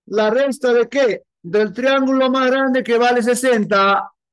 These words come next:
menos el triángulo más pequeño que vale veinticuatro.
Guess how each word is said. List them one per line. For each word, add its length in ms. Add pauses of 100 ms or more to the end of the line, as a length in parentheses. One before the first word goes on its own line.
(540)
menos 800
el 180
triángulo 480
más 240
pequeño 600
que 120
vale 280
veinticuatro. 1120